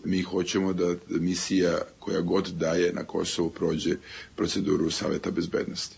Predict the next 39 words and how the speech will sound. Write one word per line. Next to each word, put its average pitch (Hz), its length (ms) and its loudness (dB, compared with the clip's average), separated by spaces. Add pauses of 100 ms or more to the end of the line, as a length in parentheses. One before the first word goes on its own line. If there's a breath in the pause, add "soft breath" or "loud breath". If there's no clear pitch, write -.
(100)
E, 92 380 6
u 90 120 6
našoj 107 280 4
javnosti 107 360 4
je 95 40 6
stvoren 98 400 4
utisak 98 400 2
da 92 140 4
je 90 320 6
Srbija 92 340 2
protiv 92 360 0
evropske 95 400 2
misije - 340 2
na - 80 -12
Kosovu - 340 -10
i - 40 -12
Metohiji, - 420 -12
što - 240 -8
uopšte - 280 -2
se - 20 2
ne 73 120 2
radi, 65 180 2
dakle, - 280 0
o - 60 -2
tome, 90 320 2
nego 90 180 0
se - 180 -4
radi 71 320 2 (500 loud breath)
o - 120 0
našoj - 540 4 (240)
potrebi 85 500 2
potpuno 80 340 -2
prirodnoj 82 540 2
da 76 120 2
se - 120 -4
čitav - 280 -2
proces - 300 0
zadrži 69 500 0
unutar - 420 2